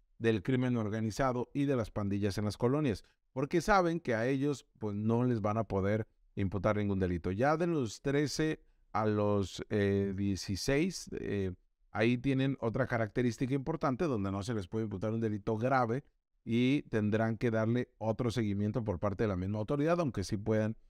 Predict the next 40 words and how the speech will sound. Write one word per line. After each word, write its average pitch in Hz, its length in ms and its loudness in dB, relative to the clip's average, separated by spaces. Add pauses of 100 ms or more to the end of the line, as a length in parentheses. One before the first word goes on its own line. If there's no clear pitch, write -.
(160)
incluso 104 380 0
caer 104 200 0
en 104 80 -2
el 101 80 0
tutelar 92 400 -2
de 95 80 -2
menores. 78 400 -6 (360)
Y 151 280 0
ya 175 380 4
de 117 320 -2
dieciséis 123 440 0
para 160 220 -2
dieciocho, 175 440 0
pues 92 180 -4
bueno, 92 240 -2
ellos 110 260 0
sí 110 160 -2
ya 113 200 0
incurren 113 480 -2
en 117 60 -2
delitos, 151 400 -2
ya 104 140 2
es 95 120 -6
un 104 100 0
tratamiento 101 560 0
directo, 131 460 -2 (400)
y 139 240 2
es 170 200 2
así 180 380 -2
como 160 680 -2
en 123 280 -2
esta, 143 720 0
mm, 113 260 0
eh, 110 420 -2
esta 113 280 -2
legislación 139 720 0
o 107 100 -2
el 92 80 -2
Código 117 340 2
Penal 131 380 0